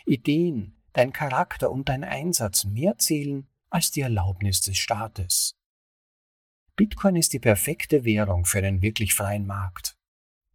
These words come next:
Bitcoin bietet ein sicheres, weltweit zugängliches, erlaubnisfreies Peer-to-Peer-Netzwerk,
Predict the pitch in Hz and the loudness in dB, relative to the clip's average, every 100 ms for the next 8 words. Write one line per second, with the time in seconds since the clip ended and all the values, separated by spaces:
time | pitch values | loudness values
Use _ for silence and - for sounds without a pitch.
0 | - 208 - - 147 123 190 208 - 127 | 2 2 2 -2 -2 2 2 2 0 0
1 | 123 - 202 - 104 92 95 - - _ | 2 2 0 -2 -2 0 0 0 -2 _
2 | _ 120 175 220 175 156 - 160 170 156 | _ 0 0 2 -2 0 0 0 0 0
3 | 143 135 - 123 - 107 92 90 160 156 | -2 -6 -2 0 0 2 2 2 0 0
4 | 139 - 117 117 113 - - 113 123 113 | 0 0 0 -2 0 -2 0 0 2 -2
5 | - 104 117 90 87 - 87 87 - | 0 0 4 4 4 2 -2 -8 -12